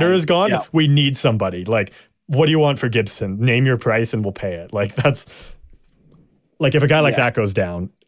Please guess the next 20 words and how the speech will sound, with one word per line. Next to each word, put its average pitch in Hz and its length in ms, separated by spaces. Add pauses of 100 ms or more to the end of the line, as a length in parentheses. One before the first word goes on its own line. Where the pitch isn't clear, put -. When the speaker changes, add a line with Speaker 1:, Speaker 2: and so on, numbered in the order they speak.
(140)
Speaker 2:
then 117 260
it 120 80
happens, 131 420
but 101 160
otherwise 92 320
it 92 140 (540)
probably, 82 380 (580)
probably 90 240
not. 78 200 (260)
So. - 200 (800)
Speaker 1:
Yeah, 107 240
exactly. 98 600 (220)
Um, 113 680 (1900)
yeah, 127 160
taking 135 280
a 123 40
look 120 200
here 123 220
from 113 580
the 110 220